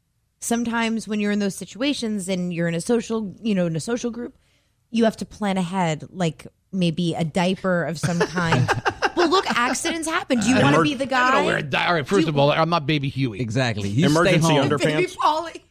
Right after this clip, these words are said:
Speaker 2: You stay home.
Speaker 4: Exactly.
Speaker 2: She goes, "All right, you
Speaker 1: No one
Speaker 2: drive
Speaker 1: would
Speaker 2: me."
Speaker 1: ever
Speaker 2: She
Speaker 1: know.
Speaker 2: goes, "You drive me there because that way I'll take the Uber home." 'Cause she, she knew I wasn't gonna stay the whole time.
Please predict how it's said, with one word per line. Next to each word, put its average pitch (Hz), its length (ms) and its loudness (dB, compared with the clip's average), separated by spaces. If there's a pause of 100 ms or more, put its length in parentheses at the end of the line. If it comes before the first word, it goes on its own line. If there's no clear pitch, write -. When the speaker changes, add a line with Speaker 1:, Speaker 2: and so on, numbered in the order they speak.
Speaker 2:
You 208 120 -2
stay 185 360 2
home. 139 320 -2
Speaker 4:
Exactly. 107 400 0 (1080)
Speaker 2:
She - 180 -6
goes, 151 180 0
"All 160 220 0
right, 131 160 -2
you 165 160 -2
Speaker 1:
No 254 60 -2
one 285 80 0
Speaker 2:
drive 185 240 4
Speaker 1:
would - 40 -2
Speaker 2:
me." 156 100 -2
Speaker 1:
ever 120 80 -4
Speaker 2:
She 120 100 -4
Speaker 1:
know. 151 40 -2
Speaker 2:
goes, 143 160 0
"You 180 120 -4
drive 170 360 2
me 131 120 -4
there 117 280 -2
because 120 280 -4
that 139 180 -4
way 127 320 -2 (500)
I'll 127 140 -4
take 131 180 -4
the 120 80 -10
Uber 123 280 0
home." 113 340 -2 (380)
'Cause - 120 -12
she, 131 140 -6 (100)
she - 140 -2
knew 208 180 4
I 143 60 4
wasn't 120 280 0
gonna 107 100 -6
stay 98 200 -2
the 71 80 -2
whole 73 140 -4
time. 123 400 -10